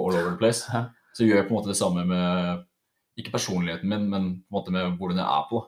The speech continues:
Speaker 2: Mm. Matcher litt, eh, den, eh,
Speaker 1: Crowden
Speaker 2: crowden
Speaker 1: der.
Speaker 2: der med.
Speaker 1: Ja, sant.
Speaker 2: Mm.
Speaker 1: Og det tror jeg, det tror jeg kan gjelde flere ting da. Sånn, eh, jeg tror alle kan kjenne seg igjen i at når du er, var liten da, når du var ute med kompisene dine,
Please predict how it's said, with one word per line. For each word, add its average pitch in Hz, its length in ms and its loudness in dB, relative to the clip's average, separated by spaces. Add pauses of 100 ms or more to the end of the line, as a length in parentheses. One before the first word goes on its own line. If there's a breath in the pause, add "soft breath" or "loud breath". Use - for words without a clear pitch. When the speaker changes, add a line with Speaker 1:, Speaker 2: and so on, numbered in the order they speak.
(100)
Speaker 2:
Mm. 117 280 0 (100)
Matcher 120 340 -2
litt, 107 280 -10
eh, 104 380 0
den, 104 540 -6
eh, 104 320 -2 (180)
Speaker 1:
Crowden - 460 0
Speaker 2:
crowden 104 260 6
Speaker 1:
der. 110 100 4
Speaker 2:
der 98 60 6
med. 117 220 2
Speaker 1:
Ja, 110 200 10
sant. 110 280 6
Speaker 2:
Mm. - 60 -12 (240 soft breath)
Speaker 1:
Og 120 60 4
det 147 140 6
tror 147 180 4
jeg, 120 100 8
det 135 180 6
tror 139 100 2
jeg 107 500 8
kan 113 120 4
gjelde 98 200 2
flere 80 340 -2
ting 143 140 -2
da. 170 80 -2 (320)
Sånn, 123 280 4
eh, 110 500 6 (400)
jeg 117 80 -4
tror - 140 8
alle 110 80 4
kan 104 100 2
kjenne 101 160 2
seg 95 180 2
igjen 92 80 2
i 98 120 0
at - 100 -10 (220)
når 113 120 4
du 110 160 4
er, 101 500 4
var 107 140 4
liten 101 220 -2
da, 117 100 -2 (480)
når 113 80 4
du 113 60 6
var 110 100 6
ute 107 140 2
med 104 80 -6
kompisene 92 460 -4
dine, 131 160 2